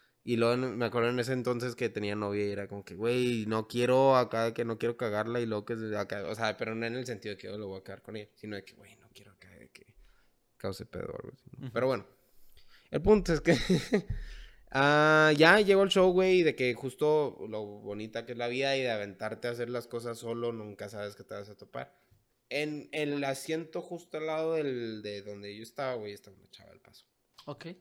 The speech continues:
Speaker 1: Y fue, o sea, pero de que una señora con su hijo. Y yo de que, "Oh, no mames, qué verga", ¿sabes? También, o sea, pensé muchas cosas. Dije, "Güey, a la verga, o sea, esa señora vino con su hijo a ver a su artista favorito, el hijo", porque el hijo también,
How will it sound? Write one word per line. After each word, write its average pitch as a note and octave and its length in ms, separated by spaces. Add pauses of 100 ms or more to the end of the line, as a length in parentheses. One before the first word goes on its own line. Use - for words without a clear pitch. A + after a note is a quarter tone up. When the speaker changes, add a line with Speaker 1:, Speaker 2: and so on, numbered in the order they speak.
(260)
Speaker 1:
Y G2+ 100
fue, G2 140
o G#2+ 100
sea, A2 260
pero A2+ 160
de A2 100
que G#2 100
una G#2+ 140
señora G#2 300
con G#2+ 140
su A#2 100
hijo. F3+ 140 (580)
Y G#2 120
yo G#2 60
de F#2+ 100
que, - 140
"Oh, C#3 340
no C#3+ 100
mames, C3 300
qué A#2+ 100
verga", G#2+ 220
¿sabes? C3 220 (340)
También, E3+ 240
o F3+ 80
sea, D#3+ 360 (140)
pensé C3 240
muchas C#3 240
cosas. B2 160
Dije, A2 200
"Güey, A2 260
a G2 60
la F#2+ 120
verga, G#2 280
o A2 60
sea, G2+ 240
esa G2 340
señora G#2 360
vino G#2 160
con A2 120
su G#2+ 100
hijo F#2+ 240
a G#2+ 80
ver G2+ 180
a G#2 400
su - 80
artista G2+ 300
favorito, A#2 380
el A2 120
hijo", B2 180
porque G2 240
el F#2+ 60
hijo F#2 180
también, F#2+ 300